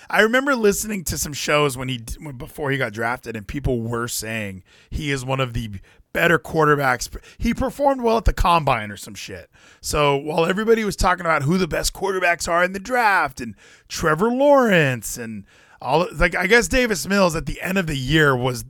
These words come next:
the best performing rookie cornerback, I guess, is kinda what people were saying. Like, well, he's outperforming Trevor Lawrence, but Trevor Lawrence is on, like, the shittiest team. So, <laughs> w-, like, we'll have to see how that pans out. But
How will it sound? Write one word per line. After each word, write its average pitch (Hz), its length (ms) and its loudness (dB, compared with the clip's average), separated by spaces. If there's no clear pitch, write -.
the 123 100 -8
best 135 280 0
performing 262 480 0
rookie 302 480 0
cornerback, 349 840 -8
I - 60 -12
guess, 440 540 -8
is 190 140 -6
kinda 202 320 4
what 196 140 0
people 208 260 -2
were 202 140 0
saying. 208 440 -2
Like, 139 360 -8
well, 135 200 0
he's 120 260 -4
outperforming 156 680 0
Trevor 175 320 6
Lawrence, 220 340 4
but 139 140 -12
Trevor 262 260 0
Lawrence 254 260 0
is 185 60 -8
on, 185 100 -2
like, 175 140 -2
the - 80 -4
shittiest 156 500 -8
team. 113 460 -12
So, 127 640 -2
<laughs> - 120 -14
w-, 139 220 -8
like, 143 200 0
we'll 151 120 -2
have 170 200 0
to 156 120 -10
see 156 220 -6
how 139 200 0
that - 320 -4
pans 123 340 -6
out. 127 240 -2
But - 160 -14